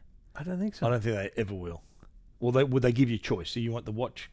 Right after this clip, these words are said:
Speaker 2: They might go
Speaker 1: And
Speaker 2: watch.
Speaker 1: you know what? From a watch perspective, let's be clear. Apple didn't invent the square. Tag and many f-, over the years had square watches. The Tag Monaco is a, is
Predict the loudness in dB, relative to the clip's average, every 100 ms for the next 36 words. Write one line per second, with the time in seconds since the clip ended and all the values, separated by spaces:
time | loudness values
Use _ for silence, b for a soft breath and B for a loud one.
0 | -2 4 4 4 4 4 4 6 6 8
1 | 6 6 2 -2 2 6 6 6 2 -2
2 | -4 2 2 2 0 0 0 2 2 2
3 | -2 -4 -2 -2 -4 -4 -8 -2 0 0
4 | -2 0 2 2 0 -2 0 2 2 0
5 | 0 0 0 -2 0 -4 -4 -2 4 4
6 | 4 -2 -4 -10 -4 -2 0 0 -2 -2
7 | -4 -4 -8